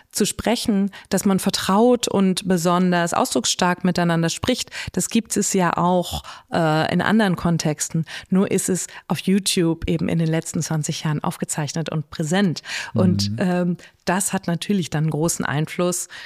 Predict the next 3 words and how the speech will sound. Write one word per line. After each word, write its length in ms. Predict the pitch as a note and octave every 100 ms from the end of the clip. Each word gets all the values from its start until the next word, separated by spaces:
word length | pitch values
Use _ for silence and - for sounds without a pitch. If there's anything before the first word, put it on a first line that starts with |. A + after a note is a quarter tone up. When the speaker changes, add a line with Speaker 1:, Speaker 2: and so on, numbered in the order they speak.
| - -
Speaker 1:
Ähm, 680 | G3 F#3 E3+ E3+ F3+ - - -
und, 680 | - F#3 F3+ F3+ F3+ F3 - -
ähm, 800 | - F3+ F3 F3 F3 E3+ E3+ E3+